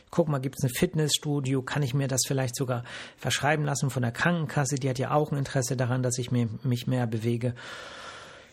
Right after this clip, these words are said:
Ja, und diese ganzen Impulse, die, ähm, die muss man dann umsetzen, weil wenn man, äh, quasi nur ein paar Wochen in der Reha ist und, äh, sich dort alles zum Besseren wendet,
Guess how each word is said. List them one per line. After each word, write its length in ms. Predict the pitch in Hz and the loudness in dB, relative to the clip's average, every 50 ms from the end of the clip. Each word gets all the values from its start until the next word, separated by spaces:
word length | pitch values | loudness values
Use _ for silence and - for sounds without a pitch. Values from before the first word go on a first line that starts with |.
| - _ | -20 _
Ja, 140 | - - 170 | 2 4 6
und 100 | 170 175 | 6 6
diese 200 | 170 185 175 190 | 4 2 2 4
ganzen 260 | 160 170 165 151 - | 4 4 2 2 2
Impulse, 540 | 160 151 131 - - 139 139 135 123 127 123 | 2 0 2 2 2 2 2 4 2 0 0
die, 300 | 120 123 127 131 131 127 | 0 0 0 0 0 0
ähm, 460 | - 139 135 131 127 127 127 131 131 - - | 2 2 2 2 2 2 0 0 -2 -4 -4
die 220 | 139 123 147 151 | -2 0 2 2
muss 220 | 147 160 156 - | 2 2 2 2
man 140 | - 165 147 | 2 2 4
dann 140 | 139 151 151 | 2 2 2
umsetzen, 680 | 143 170 185 214 208 156 151 120 117 - - - 123 113 | 2 4 4 4 4 4 2 2 2 0 0 0 2 2
weil 200 | 113 123 127 123 | 2 2 2 2
wenn 200 | 123 139 156 160 | 2 2 2 2
man, 280 | 156 156 151 151 151 151 | 2 2 0 0 0 -2
äh, 300 | 151 151 156 156 156 147 | -2 0 0 0 0 -2
quasi 360 | - - 151 151 151 139 143 | 0 2 2 2 2 2 2
nur 260 | 143 143 156 165 175 | 2 4 4 4 2
ein 80 | 175 165 | 2 2
paar 220 | 147 - 147 147 | 2 0 0 2
Wochen 160 | 156 160 - 151 | 2 0 0 0
in 100 | 139 135 | 2 2
der 140 | 131 117 | 2 2
Reha 380 | 120 143 180 196 175 156 131 117 | 4 4 4 4 4 2 0 0
ist 440 | 104 107 120 139 170 170 - - - | -2 0 0 0 2 2 0 0 0
und, 340 | - 143 139 139 123 - - | 0 0 0 0 -2 -2 -2
äh, 160 | 143 151 143 | -2 0 0
sich 220 | 123 135 139 - | 0 0 -2 0
dort 280 | - 139 135 131 - - | 0 0 0 0 0 -2
alles 180 | 135 135 143 131 | 0 0 2 2
zum 200 | - - 135 120 | 2 2 2 2
Besseren 440 | 120 135 - - 151 135 127 120 107 | 2 0 2 0 2 2 2 2 2
wendet, 640 | 123 127 147 160 147 127 117 123 175 185 - - | 2 2 2 2 2 2 2 2 0 -4 -6 -10